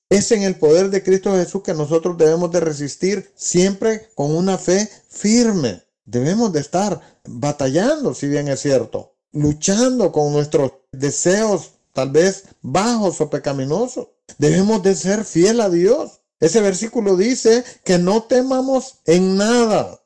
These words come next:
y que de alguna manera vamos a padecer, porque el diablo dice que va a echar a algunos de vosotros en la cárcel para que sean probados y, y tendremos tribulación.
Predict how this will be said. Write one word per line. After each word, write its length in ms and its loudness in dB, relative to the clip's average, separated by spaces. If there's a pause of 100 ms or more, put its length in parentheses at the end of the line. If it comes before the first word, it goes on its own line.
(160)
y 120 2
que 120 0
de 120 2
alguna 300 2
manera 360 2
vamos 380 0
a 100 -4
padecer, 840 2 (200)
porque 380 2
el 160 2
diablo 420 2
dice 240 0
que 100 -4
va 80 0
a 40 2
echar 240 0
a 40 0
algunos 400 0
de 60 2
vosotros 480 0
en 60 -4
la 120 -4
cárcel 540 -2 (240)
para 280 0
que 120 0
sean 380 -2
probados 880 2 (180)
y, 360 2
y 40 2
tendremos 540 0 (160)
tribulación. 1000 2